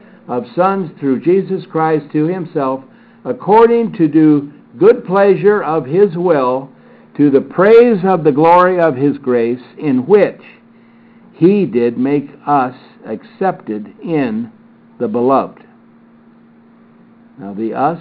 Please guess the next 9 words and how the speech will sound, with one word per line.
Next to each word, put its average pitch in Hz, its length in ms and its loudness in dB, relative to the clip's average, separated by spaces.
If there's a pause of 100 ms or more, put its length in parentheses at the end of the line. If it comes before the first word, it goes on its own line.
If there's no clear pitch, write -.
is 143 180 -4
the 135 120 -2
apostles, 156 680 -4
and 139 520 -6 (100)
the 117 100 -6
beloved 120 480 -4
is 113 180 -8 (260)
the 113 80 -12
Christ, - 500 -10